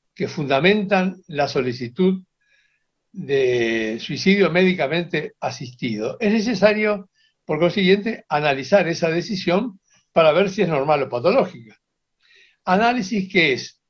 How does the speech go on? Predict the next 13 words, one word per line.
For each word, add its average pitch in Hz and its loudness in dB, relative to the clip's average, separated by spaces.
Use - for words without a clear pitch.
por 180 4
un 202 4
lado, 135 2
necesario 170 0
en 151 -4
el 147 0
caso 190 2
objetivo 202 0
del 143 0
diagnóstico 170 0
de 139 0
enfermedad 135 0
terminal 127 -2